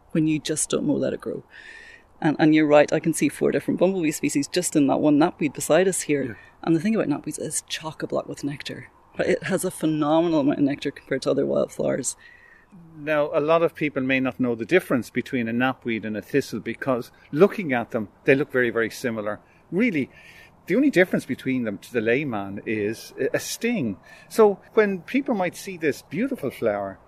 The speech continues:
Speaker 2: they might be inclined to say, "Oh, pull that out because it's a stinger."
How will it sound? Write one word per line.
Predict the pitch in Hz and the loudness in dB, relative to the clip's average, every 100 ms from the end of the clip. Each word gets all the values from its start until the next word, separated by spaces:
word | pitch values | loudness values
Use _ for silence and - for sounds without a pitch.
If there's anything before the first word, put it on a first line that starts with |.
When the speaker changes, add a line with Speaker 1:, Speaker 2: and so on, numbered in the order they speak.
| _ | _
Speaker 2:
they | - | -2
might | 131 131 | 0 0
be | 127 | -4
inclined | 113 120 110 | -4 -4 -4
to | |
say, | - | 0
"Oh, | 123 131 | 2 2
pull | - 170 151 | 4 2 4
that | 131 | 2
out | 127 110 | 2 0
because | 117 117 - | -2 -2 -4
it's | - | -10
a | |
stinger." | - - 107 98 | -10 -6 -6 -8